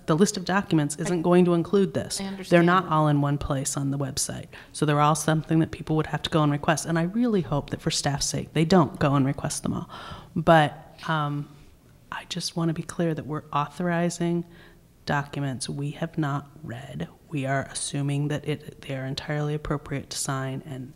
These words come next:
Speaker 1: yes, public, please go read them at your leisure. Um,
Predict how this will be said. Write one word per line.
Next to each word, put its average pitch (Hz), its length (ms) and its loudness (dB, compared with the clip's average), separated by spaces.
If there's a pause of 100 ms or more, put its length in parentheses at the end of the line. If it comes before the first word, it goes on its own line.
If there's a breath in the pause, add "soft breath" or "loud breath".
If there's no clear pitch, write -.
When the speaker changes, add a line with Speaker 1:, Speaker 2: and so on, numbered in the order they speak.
Speaker 1:
yes, 147 380 -4
public, 151 480 -2
please 160 260 -2
go 147 140 0
read 139 220 0
them 139 100 0
at 139 140 -4
your 151 120 -6
leisure. 147 420 -8 (540 loud breath)
Um, 156 440 6